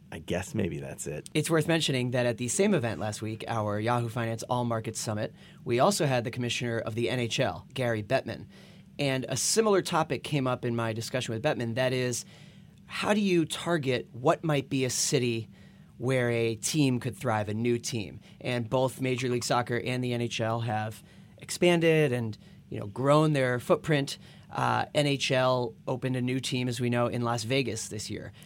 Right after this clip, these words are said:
Speaker 2: Now, we're only a month into the N H L team, but Bettman was saying that they're seeing huge encouraging numbers there, great attendance.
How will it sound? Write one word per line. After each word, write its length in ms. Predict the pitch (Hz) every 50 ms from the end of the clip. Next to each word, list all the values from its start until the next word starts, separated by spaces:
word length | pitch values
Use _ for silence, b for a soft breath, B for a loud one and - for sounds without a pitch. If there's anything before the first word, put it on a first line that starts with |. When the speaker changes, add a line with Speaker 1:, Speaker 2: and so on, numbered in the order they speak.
| B B
Speaker 2:
Now, 260 | - 117 120 120 117
we're 180 | 113 117 123 123
only 520 | 123 123 123 123 123 123 120 117 117 113 - -
a 80 | 120
month 300 | 120 123 131 135 120 -
into 260 | 131 123 123 117 -
the 140 | 113 117 117
N 80 | 117 120
H 120 | 117 -
L 120 | - 185 185
team, 260 | - 135 120 117 113 B B B B B -
but 180 | - 147 127 113 -
Bettman 300 | 143 139 - 131 135 131
was 120 | 127 120
saying 240 | - 143 127 123 120
that 140 | 120 113 -
they're 100 | 123 117
seeing 320 | - - 131 120 120 117
huge 320 | 113 104 135 135 131 117
encouraging 480 | 120 120 113 - 127 123 120 110 120 113
numbers 300 | 123 147 156 151 143 120
there, 180 | 139 139 139 127
great 160 | 123 120 113
attendance. 480 | 113 113 151 151 143 143 135 - -